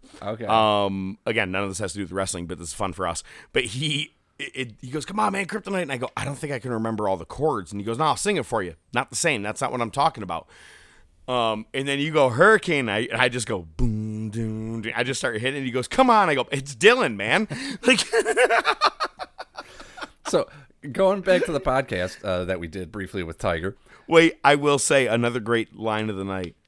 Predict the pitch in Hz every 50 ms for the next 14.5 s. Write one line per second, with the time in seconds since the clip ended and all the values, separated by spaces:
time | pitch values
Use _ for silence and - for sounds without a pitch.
0 | _ _ _ - 98 87 - - 90 85 82 87 85 82 78 76 69 69 78 85
1 | 82 87 85 85 82 80 - 95 87 87 87 87 85 85 85 82 76 78 82 82
2 | 82 85 85 85 82 85 85 80 71 73 73 73 73 71 71 67 - - 71 -
3 | - - - 92 90 87 90 90 90 87 87 92 - - 69 69 71 76 80 82
4 | 82 85 90 85 92 90 - - - - - _ - - 87 - - 95 90 90
5 | 87 85 80 67 73 87 87 82 87 82 - - 90 87 85 80 78 78 78 78
6 | 78 80 - - - 82 80 80 82 82 76 78 87 73 73 69 - - 120 110
7 | 104 92 92 85 82 78 78 78 - - - - 80 76 80 - _ - 95 95
8 | 92 87 87 - _ - - 95 95 95 92 - 98 101 101 90 92 95 - 107
9 | 95 101 98 92 95 92 - - - 110 110 104 104 104 104 - - - _ _
10 | _ _ _ _ _ _ _ 117 123 147 - - - - - - 90 73 76 -
11 | - - _ - 98 95 95 95 - - 104 98 98 87 80 80 87 95 82 -
12 | - 95 98 - - - - 101 98 98 80 78 - - - 69 64 - - -
13 | - 214 185 190 165 123 110 92 87 101 135 120 110 - 107 85 85 82 - 90
14 | 85 85 87 87 90 113 123 82 80